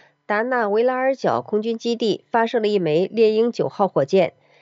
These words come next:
载有全新的一批五十三颗星链卫星。这是可重复使用的猎鹰九号，第一级助推器的第九次飞行。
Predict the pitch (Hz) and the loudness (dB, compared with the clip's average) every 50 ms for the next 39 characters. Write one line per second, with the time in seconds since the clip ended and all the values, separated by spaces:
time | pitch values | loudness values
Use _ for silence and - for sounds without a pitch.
0 | _ _ _ _ - 285 269 233 196 185 - - 196 196 220 247 240 - 285 277 | _ _ _ _ 2 4 6 6 4 2 -2 -2 -2 -2 -2 -2 -4 -6 -6 -4
1 | 277 254 220 202 196 - 226 220 220 - - - 170 165 170 - 208 220 - 254 | -4 -4 -4 -6 -8 -8 -6 -6 -6 -6 -4 -4 -4 -4 -2 -2 -2 0 2 0
2 | 254 262 254 - 208 190 190 - - 196 196 190 175 156 147 139 147 - - 151 | 0 0 0 2 4 4 4 4 2 2 4 4 4 2 0 -2 -2 0 0 0
3 | 147 - - _ _ _ _ _ _ _ _ _ _ _ - - 294 - 302 262 | 0 0 -4 _ _ _ _ _ _ _ _ _ _ _ -4 -4 -2 0 -2 -4
4 | - - 196 180 - - 190 202 220 - 302 - - - 185 190 185 185 175 170 | 2 2 2 2 4 2 0 0 0 0 -2 -4 -2 0 2 2 2 4 4 4
5 | 160 151 - - 190 196 180 175 185 196 - 175 120 - - - 127 - - - | 2 2 0 -2 -4 -2 -2 -2 -2 -2 -4 -4 -6 -6 -4 -4 -4 -4 -4 -10
6 | _ _ _ _ _ _ _ _ _ _ 277 285 294 269 - 226 226 220 - 262 | _ _ _ _ _ _ _ _ _ _ -6 -6 -6 -6 -4 -6 -6 -4 -2 -2
7 | 240 233 - 269 254 240 - - 247 196 190 180 180 - 247 240 208 - - 151 | -2 -2 -2 -2 -4 -4 -2 -4 -2 2 2 2 2 0 -4 -6 -6 -6 -6 -8
8 | 135 135 - - 226 202 - 151 143 147 - 120 107 - | -8 -6 -2 -2 -2 0 0 -2 -4 -4 -6 -8 -8 -8